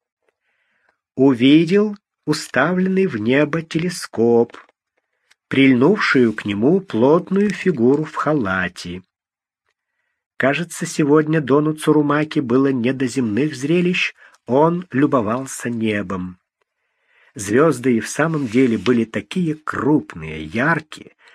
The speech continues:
каких Фандорин не видывал с гимназических времён, когда любил сидеть в планетарии и мечтать о полётах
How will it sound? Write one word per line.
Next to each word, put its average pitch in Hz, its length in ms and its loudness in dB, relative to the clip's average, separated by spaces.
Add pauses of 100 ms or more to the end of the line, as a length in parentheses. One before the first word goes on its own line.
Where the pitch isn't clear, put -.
(120)
каких - 380 -2
Фандорин 156 640 0 (180)
не 127 260 2
видывал 175 580 2 (260)
с 90 200 -10
гимназических 120 1000 -2
времён, 117 420 2
когда 101 340 -2
любил 113 440 2
сидеть 147 520 0
в - 100 -16
планетарии 156 920 -2 (320)
и 131 100 0
мечтать 175 600 -2
о 127 100 -4
полётах 151 600 0